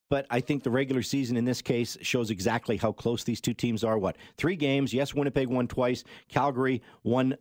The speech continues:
a s-, by a single point. Eighty-eight eighty-seven were the total combined points. Uh, these two teams are very, very tight, and these two teams are both very, very good, and it probably comes down to home field advantage because if you look at the teams in the playoffs, you know, Saskatchewan has a great home record.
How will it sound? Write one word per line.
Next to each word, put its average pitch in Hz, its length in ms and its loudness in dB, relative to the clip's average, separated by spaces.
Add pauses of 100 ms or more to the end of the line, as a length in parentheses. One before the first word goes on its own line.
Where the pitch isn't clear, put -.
(100)
a - 40 0
s-, - 220 -2
by 113 180 0
a 104 60 0
single 113 300 0
point. 95 300 -2
Eighty-eight 135 400 0
eighty-seven 123 580 0
were 110 80 0
the 98 80 -2
total 170 320 -6
combined 131 540 0
points. 147 320 0 (260)
Uh, 151 100 0
these 160 200 -4
two 320 100 -2
teams 196 320 -2
are - 20 -2
very, 147 200 0
very 151 180 0
tight, 147 240 0
and 98 100 -2
these 117 140 -2
two 127 140 -2
teams 135 260 0
are 117 60 0
both 104 240 -2
very, 131 240 2
very 156 240 -2
good, 147 340 -2 (280)
and 123 280 0
it - 140 -8
probably 131 260 -2
comes 135 240 0
down 131 220 2
to 113 40 2
home 123 200 0
field 135 240 0
advantage 123 400 2
because 107 340 0 (220)
if 98 120 -4
you 110 80 0
look 127 200 0
at - 80 -4
the - 80 -4
teams 143 320 2
in 135 80 2
the 131 80 2
playoffs, 139 480 0 (340)
you 110 80 0
know, 95 80 0
Saskatchewan 151 640 0
has 147 100 0
a 139 60 0
great 135 220 0
home 135 200 0
record. 135 360 0